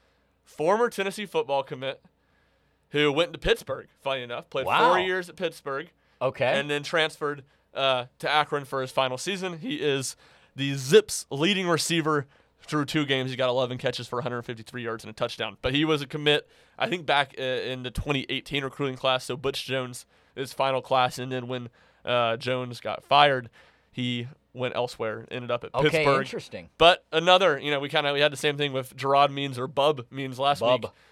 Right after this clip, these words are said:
Speaker 1: uh, who went to, you know, actually enrolled at Tennessee and was there for a year before transferring out and ending up at Pitt.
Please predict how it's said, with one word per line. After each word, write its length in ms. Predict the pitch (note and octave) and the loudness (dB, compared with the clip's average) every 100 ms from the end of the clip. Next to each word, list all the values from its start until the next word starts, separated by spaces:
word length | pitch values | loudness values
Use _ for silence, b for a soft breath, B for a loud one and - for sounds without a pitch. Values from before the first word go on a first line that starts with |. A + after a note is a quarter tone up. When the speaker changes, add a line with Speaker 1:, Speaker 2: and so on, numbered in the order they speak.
| b | b
Speaker 1:
uh, 240 | B2 B2 C3 | -2 0 2
who 140 | C3+ | 0
went 180 | B2+ A#2 | 0 -2
to, 120 | B2 _ _ _ | -4 _ _ _
you 120 | - A2+ | -14 -6
know, 100 | A2+ | -4
actually 260 | C3 A#2+ | -4 -8
enrolled 260 | A#2+ C3+ D3 | -4 -4 -4
at 60 | |
Tennessee 340 | - A#2+ A#2+ A#2+ | -6 -12 -10 -12
and 80 | A#2 | -12
was 100 | A#2+ | -8
there 140 | B2 | -8
for 160 | - A#2+ | -8 -10
a 40 | |
year 180 | A#2 A#2 | -8 -10
before 340 | A2+ B2 A#2+ - b b | -12 -8 -8 -8 b b
transferring 540 | - D3+ C#3 - C3 B2 | -2 0 0 -2 -4 0
out 240 | B2+ B2 | 0 0
and 140 | C3 B2 | -2 -6
ending 240 | A#2+ A#2 | -6 -6
up 120 | A#2 | -6
at 140 | G#2 G#2+ | -8 2
Pitt. 260 | G#3+ A#3 | 2 2